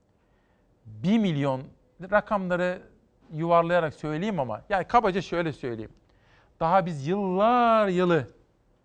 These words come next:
oraya paralar ödemeye devam edeceğiz. Yani hiç mi hesap kitap bilmiyorlar? Bunu anlamıyorum ki ben. Kütahya'ya kim uçakla gidecek? Ankara'dan, İstanbul'dan kim? İşte gitmiyor.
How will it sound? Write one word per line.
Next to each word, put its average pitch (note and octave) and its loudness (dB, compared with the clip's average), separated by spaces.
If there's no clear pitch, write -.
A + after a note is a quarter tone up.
oraya F3 4
paralar D#3 0
ödemeye B2 -6
devam A2+ -6
edeceğiz. A2+ -18
Yani D3+ -10
hiç - -10
mi F#3+ -4
hesap D#3 -6
kitap - -8
bilmiyorlar? A#2 -8
Bunu D3+ -4
anlamıyorum E3 -6
ki A#2 -12
ben. G#2 -14
Kütahya'ya G3+ 0
kim A#3 -2
uçakla D#3 -4
gidecek? A2+ -8
Ankara'dan, F3 2
İstanbul'dan E3 -4
kim? G3 0
İşte - -16
gitmiyor. D#3+ -2